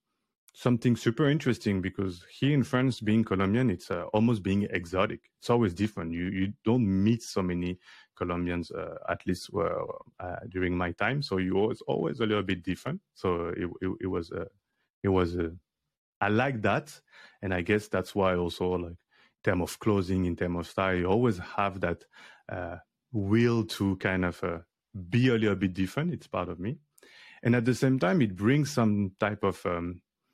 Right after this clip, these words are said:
syndro-, imposter syn-, syndrome, let's say, because, uh, you know, the, being in France, you always have that, uh, uh, let's say, hierarchy of class in some way, what it's the beauty, what it's beauty, um,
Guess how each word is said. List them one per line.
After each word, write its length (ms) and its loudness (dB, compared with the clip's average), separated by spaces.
syndro-, 480 2
imposter 480 4
syn-, 320 2
syndrome, 640 0
let's 240 -6
say, 180 -4
because, 540 0
uh, 200 -2
you 80 -2
know, 320 2
the, 400 -4
being 240 4
in 100 2
France, 600 0
you 260 0
always 300 2
have 320 0
that, 260 -2
uh, 220 -2
uh, 360 -8
let's 200 -8
say, 280 -6
hierarchy 720 0
of 240 -2
class 440 0
in 100 2
some 300 -2
way, 240 2
what 240 0
it's 220 -8
the 100 -4
beauty, 420 -2
what 200 0
it's 160 -10
beauty, 640 2
um, 380 -6